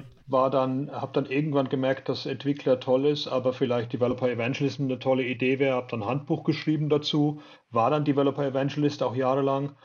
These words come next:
und jetzt bin ich, äh, Principal Program Manager bei Microsoft und arbeite an den Entwicklertools rund um Web Development, weil irgendwann wird's auch gut, als Entwickler da zu sein und man sollte jüngeren Leuten auch eine Chance geben.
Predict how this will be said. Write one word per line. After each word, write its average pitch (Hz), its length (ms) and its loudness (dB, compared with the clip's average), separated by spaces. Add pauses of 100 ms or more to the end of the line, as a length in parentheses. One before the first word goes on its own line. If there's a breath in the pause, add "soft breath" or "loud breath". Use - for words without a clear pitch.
(200 loud breath)
und 127 260 0
jetzt 127 320 0
bin 131 140 2
ich, 127 380 -2
äh, 127 420 0 (480)
Principal 151 440 2
Program 131 400 0
Manager 117 440 -2
bei 117 120 -2
Microsoft 113 680 -6
und 110 120 -10
arbeite 110 400 -8
an 117 80 -12
den 117 180 -10
Entwicklertools 120 920 -2 (600 loud breath)
rund 131 380 2
um 123 180 -2
Web - 140 -6
Development, 107 880 -2
weil 107 360 -2
irgendwann 110 560 -4 (120)
wird's 117 240 -2
auch 113 220 -8
gut, 117 400 -4
als 117 180 -10
Entwickler 117 320 -8
da 113 220 -2
zu 120 120 -6
sein 110 300 -8
und 113 80 -12
man 110 140 -10
sollte 110 260 -4
jüngeren 110 260 -8
Leuten 110 260 -10
auch 117 60 -10
eine 120 100 -10
Chance 107 280 -12
geben. 107 140 -18